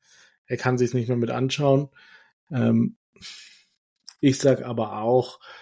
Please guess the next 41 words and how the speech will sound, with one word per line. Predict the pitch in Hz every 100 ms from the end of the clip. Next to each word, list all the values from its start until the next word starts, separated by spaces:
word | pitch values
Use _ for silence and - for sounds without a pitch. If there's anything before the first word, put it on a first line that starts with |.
| - - _ _ _
wie, | 117 113
wie | 120
du | 123
es | 117
ja | 107
auch | 208
schon | 113
angesprochen | 107 98 101 101
hast, | 101 - _ -
es, | - - -
es | 104
wird | 123 131
ja |
nicht | 123 -
besser. | 110 101 104
Wenn, | 101 110 131 131 _ _ _ _ _ _
was, | 127 113 - - -
was | 120 -
wird | 139
denn | 127
passieren, | 120 131 127
wenn, | 120 123 131 120
wenn | 120
du | 120
Brandon | 117 120 117
Staley | 101 117 107
feuerst? | 107 104 101 95 - _ - - - _
So, | - 98
Derek | 98 110 113 117
Ansley | 127 131 - 131 123 117
wird | 117 117 - _ _ _ _ _ _ _
Defensive | 160 127 110 120 117 113 -
oder | - 117 98
bleibt | 101 - 117 -
Defensive | 123 120 113 -
Coordinator | - 123 127 123 120 120 120
und, | 113 117 -
und | 120 107
callt | 117 110
die | 104
Plays. | - 101 95 95 -